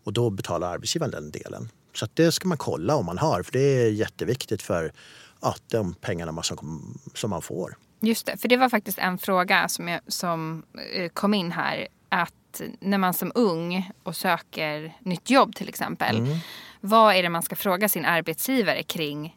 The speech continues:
Speaker 2: föräldraledigheten? För man kanske inte tänker på det just där och då, eh, när man, när man söker jobb, att just det här,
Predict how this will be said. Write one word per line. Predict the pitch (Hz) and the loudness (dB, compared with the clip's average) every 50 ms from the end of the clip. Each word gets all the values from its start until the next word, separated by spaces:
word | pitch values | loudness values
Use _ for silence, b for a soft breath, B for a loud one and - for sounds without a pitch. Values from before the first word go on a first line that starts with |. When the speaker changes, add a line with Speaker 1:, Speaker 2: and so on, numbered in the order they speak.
| _ _ - | _ _ -8
Speaker 2:
föräldraledigheten? | - - 190 185 165 160 160 160 160 156 151 160 185 208 277 277 240 - - - 180 | -4 -2 2 2 2 2 0 -2 -2 -2 -2 -4 0 2 2 2 2 0 -4 -10 -10
För | - - | -6 -6
man | 180 175 | -6 -2
kanske | - 202 196 - 233 | -2 -2 0 0 -2
inte | 196 185 | -4 -6
tänker | - - 254 269 254 240 208 | 0 2 4 4 4 2 -2
på | 196 - | -10 -10
det | 170 143 147 | -12 -10 -10
just | 156 160 - - | -10 -10 -8 -6
där | - 160 156 156 | -4 -4 -2 -2
och | 156 165 | -4 0
då, | 190 262 233 170 - 165 196 196 - - _ _ _ _ | 4 4 4 4 4 2 2 2 0 -8 _ _ _ _
eh, | - 180 170 165 165 160 160 156 160 160 165 175 | -6 -4 -2 -2 -2 -2 -2 -4 -6 -6 -8 -6
när | 175 175 170 165 160 | -2 0 2 2 2
man, | 165 165 160 165 165 165 165 165 170 - _ | 0 -2 -2 -2 -4 -6 -8 -10 -12 -8 _
när | 196 185 170 170 | -2 0 2 2
man | 165 165 165 160 160 160 165 165 170 165 | 2 0 0 -2 -2 -2 -4 -8 -10 -2
söker | - - - 247 269 247 - - 202 | -2 4 8 8 8 8 6 2 -2
jobb, | 160 147 139 160 175 180 170 | 0 0 -2 -4 0 0 0
att | 160 - - | 0 0 -2
just | 175 165 156 - | -6 -4 -4 -4
det | - | -6
här, | 170 170 160 156 156 156 | -2 0 2 2 2 0